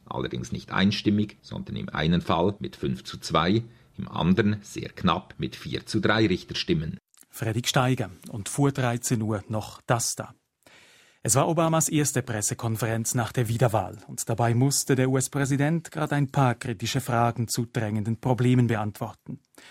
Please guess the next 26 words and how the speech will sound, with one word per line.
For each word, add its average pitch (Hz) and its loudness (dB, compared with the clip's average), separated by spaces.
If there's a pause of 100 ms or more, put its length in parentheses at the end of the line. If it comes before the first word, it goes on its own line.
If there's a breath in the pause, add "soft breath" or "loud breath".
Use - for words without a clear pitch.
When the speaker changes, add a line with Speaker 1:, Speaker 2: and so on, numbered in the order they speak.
(360 loud breath)
Speaker 2:
Haushaltssanierung, 131 4 (140)
Reichtumssteuer 120 2 (420 loud breath)
und 147 2
dazu 170 2
die 156 2
Affären 139 2
um 143 2
den 135 2
ehemaligen 117 2
C-I-A-Chef 113 2
Petraeus 131 0
und 127 0
Vier-Sterne-General 107 -4 (100)
Allen. 104 -2 (840 loud breath)
In - -8
diesem 127 2
Zusammenhang 156 2
stand 147 0
ja 143 0
vor 139 -2
allem 147 2
auch 151 -4
die 156 -4
Frage 131 0
im 131 4
Raum, 123 2